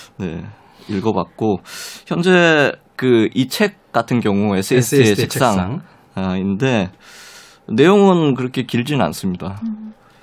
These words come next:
Speaker 1: 좀 재미가 없는 내용이기도 하고요, 어떻게 보면은.
Speaker 2: 어떤 내용인데요?
Speaker 1: 네.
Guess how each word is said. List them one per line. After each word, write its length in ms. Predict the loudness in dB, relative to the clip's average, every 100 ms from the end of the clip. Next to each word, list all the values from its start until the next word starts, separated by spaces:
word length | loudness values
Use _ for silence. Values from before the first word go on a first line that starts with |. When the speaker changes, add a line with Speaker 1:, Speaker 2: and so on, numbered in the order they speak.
| _ _
Speaker 1:
좀 280 | -8 -6 -8 _ _ _
재미가 280 | -2 0 2
없는 400 | 2 4 4 6
내용이기도 600 | 6 6 6 6 4 2
하고요, 260 | 0 0 2
어떻게 440 | 2 0 2 4 2
보면은. 600 | 2 2 2 2 -2 -4 -8 -20 _ _ -4
Speaker 2:
어떤 240 | 0 4 4
내용인데요? 380 | 4 2 -2 -4 -6
Speaker 1:
네. 320 | -8 -6 -8